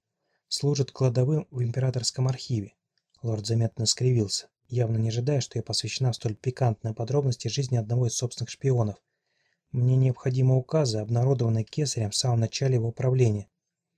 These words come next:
«Проблематично», нехотя произнес лорд Аласт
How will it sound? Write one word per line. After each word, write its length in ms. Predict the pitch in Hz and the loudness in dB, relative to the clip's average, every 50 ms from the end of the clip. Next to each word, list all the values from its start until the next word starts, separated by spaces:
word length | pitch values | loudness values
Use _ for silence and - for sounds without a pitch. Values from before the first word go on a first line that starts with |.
| _ _ _ _ _ _ _ _ _ _ _ _ _ _ _ _ _ _ _ _ _ _ | _ _ _ _ _ _ _ _ _ _ _ _ _ _ _ _ _ _ _ _ _ _
«Проблематично», 1080 | - 131 127 131 131 135 135 139 139 139 139 131 - - 113 - - - - 107 - - _ _ _ _ _ | -8 -4 -4 -2 -2 0 0 2 2 2 0 -2 -4 -6 -4 -4 -4 -4 -4 -6 -10 -14 _ _ _ _ _
нехотя 500 | - 127 127 123 110 - - 107 123 113 | 2 4 4 4 4 2 -2 -4 -6 -4
произнес 400 | - - 117 107 113 113 107 - | -2 -2 0 0 0 -2 -2 -2
лорд 260 | 120 113 110 107 - | -2 -4 -4 -2 -2
Аласт 380 | 117 117 131 143 139 - - | -2 0 2 2 0 -2 -6